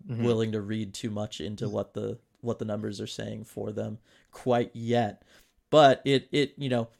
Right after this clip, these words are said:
Speaker 2: the fact that you did have a Susie Borgen pairing above sixty percent, Dunn Larson pairing above sixty percent when it comes to driving expected goals. Yes, we talked about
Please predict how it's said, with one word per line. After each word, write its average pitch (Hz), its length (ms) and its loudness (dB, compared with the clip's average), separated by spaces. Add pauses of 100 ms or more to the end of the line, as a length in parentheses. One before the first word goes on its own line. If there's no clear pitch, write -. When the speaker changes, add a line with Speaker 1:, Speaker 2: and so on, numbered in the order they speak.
(320)
Speaker 2:
the 147 80 2
fact 175 260 6
that 170 160 2
you 151 60 -4
did 170 180 4
have 160 460 4
a 135 120 -4
Susie 151 300 -4
Borgen 139 380 0
pairing 139 340 0
above 127 300 2
sixty - 320 -6
percent, 131 480 -2
Dunn 131 200 2
Larson 127 380 0
pairing 127 360 -4
above 117 320 -2
sixty - 320 -10
percent 123 400 -8
when 123 100 -6
it 117 60 -12
comes 120 240 -8
to 123 80 -10
driving 117 380 -4
expected 117 520 -8
goals. 113 400 -4
Yes, 113 220 -4
we 123 40 -6
talked 110 300 -8
about 110 320 -4